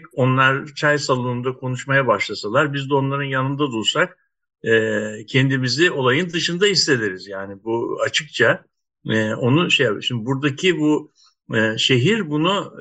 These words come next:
e, mükemmel yansıtıyor. İşte paylaşılmayan hayatlar burnunun dibinde olsa bile,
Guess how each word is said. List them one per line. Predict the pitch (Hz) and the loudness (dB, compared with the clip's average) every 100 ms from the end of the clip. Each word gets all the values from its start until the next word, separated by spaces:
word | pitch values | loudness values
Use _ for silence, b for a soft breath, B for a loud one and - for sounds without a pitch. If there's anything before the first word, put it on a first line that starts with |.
| 135 | -4
e, | 127 123 | -4 -2
mükemmel | 123 135 143 147 160 185 180 147 | -2 -2 0 0 4 4 2 0
yansıtıyor. | 127 120 110 107 - 92 110 135 208 | -2 2 2 0 -4 -6 0 2 2
İşte | 156 - 147 | -4 -6 -6
paylaşılmayan | - 113 120 135 135 208 214 196 156 131 - _ _ | 0 2 4 2 0 -2 0 2 2 0 -8 _ _
hayatlar | - 110 110 107 139 208 220 _ _ _ _ | 0 2 2 0 -2 -2 -2 _ _ _ _
burnunun | 120 135 147 151 165 147 | -2 2 2 2 0 0
dibinde | 143 147 156 | -2 -2 0
olsa | 175 131 131 - 175 | 0 0 -4 -4 -2
bile, | 123 170 247 | 0 0 -2